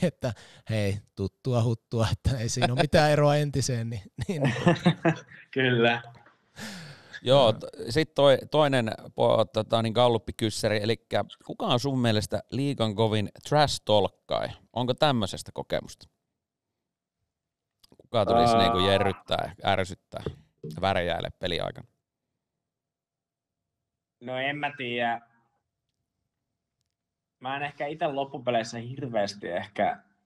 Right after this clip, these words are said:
Speaker 2: ehkä tota noin niin. Siinä, no en mä tiedä, en mä tiedä kovin, mutta ainakin eniten äänessä, mitä mä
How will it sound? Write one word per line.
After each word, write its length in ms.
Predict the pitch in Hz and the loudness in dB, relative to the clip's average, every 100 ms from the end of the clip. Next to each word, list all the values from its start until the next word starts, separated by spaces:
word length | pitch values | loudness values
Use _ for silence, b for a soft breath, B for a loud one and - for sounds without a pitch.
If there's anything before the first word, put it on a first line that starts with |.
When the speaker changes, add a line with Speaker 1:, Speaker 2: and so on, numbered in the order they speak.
| _ _ _ _ _ _ _ _ _ _ _ _ - | _ _ _ _ _ _ _ _ _ _ _ _ -10
Speaker 2:
ehkä 320 | 104 - 101 | -10 -8 -12
tota 380 | - 98 95 92 | -10 -10 -8 -8
noin 340 | 92 87 90 | -8 -10 -10
niin. 220 | 92 98 - - _ _ _ _ b b b b b | -12 -12 -14 -20 _ _ _ _ b b b b b
Siinä, 220 | - 127 123 | -4 0 2
no 60 | 139 | 4
en 60 | |
mä 120 | 156 156 | 2 4
tiedä, 240 | 165 160 - - _ 139 | 4 2 -2 -20 _ -6
en 100 | 139 | -4
mä 100 | 139 | -2
tiedä 200 | 151 - | -2 -2
kovin, 360 | 165 165 156 135 | -2 -2 -2 -4
mutta 160 | 131 | -4
ainakin 260 | 135 131 131 | -4 -4 -4
eniten 340 | 139 147 135 | -4 -2 -2
äänessä, 420 | 139 143 127 127 | 0 0 -4 -8
mitä 180 | 120 120 | -10 -8
mä 300 | 123 139 135 | -6 -2 -2